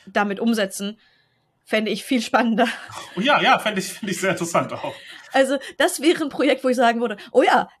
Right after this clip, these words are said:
Speaker 1: das finde ich spannend. Wie würdet ihr das machen? Was wäre eure Herangehensweise, um dieses Monster und diese, diese Art von Monster in eure Kultur einzubetten?“
Speaker 2: Ja. Und ich möchte jetzt auch nicht sagen, dass es da gar keine asiatischen Menschen gab, die daran beteiligt waren, aber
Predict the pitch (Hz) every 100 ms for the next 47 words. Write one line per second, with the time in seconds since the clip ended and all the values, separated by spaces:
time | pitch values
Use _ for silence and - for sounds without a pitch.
0 | _ _ _ - - _ _ 202 240 -
1 | 392 359 - 359 285 302 - - - 269
2 | 269 247 233 277 208 214 185 180 175 -
3 | - 226 220 220 208 196 - 233 220 202
4 | 233 220 202 202 202 202 196 196 220 220
5 | 214 226 - 220 190 202 214 202 190 _
6 | _ _ _ _ _ _ _ _ - 220
7 | 208 240 - 226 220 226 226 208 202 202
8 | - _ 214 214 220 202 196 208 190 185
9 | - - 196 _ _ - - - 110 -
10 | _ _ _ _ 143 165 226 208 196 165
11 | 170 180 160 - 151 120 147 - 156 139
12 | 139 131 143 123 127 - 135 127 123 127
13 | 110 113 107 139 143 - 131 127 113 117
14 | 117